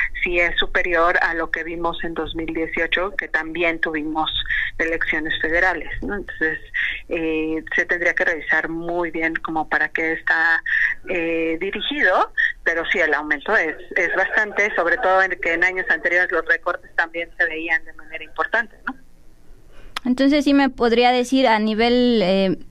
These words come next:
Speaker 2: presupuestal, setenta y ocho por ciento, aunque sea año electoral, sí es bastante.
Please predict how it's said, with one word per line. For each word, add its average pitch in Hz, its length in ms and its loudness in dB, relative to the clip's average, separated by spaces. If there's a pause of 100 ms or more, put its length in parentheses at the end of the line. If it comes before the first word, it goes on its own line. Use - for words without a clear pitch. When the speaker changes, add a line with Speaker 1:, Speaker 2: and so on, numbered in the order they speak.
(320)
Speaker 2:
presupuestal, 220 760 2 (160)
setenta 226 380 4
y - 20 6
ocho 240 220 4
por 220 180 2
ciento, 233 300 4
aunque 226 240 0
sea 226 140 4
año 226 180 4
electoral, 208 500 4
sí 214 240 4
es 202 160 0
bastante. 240 480 2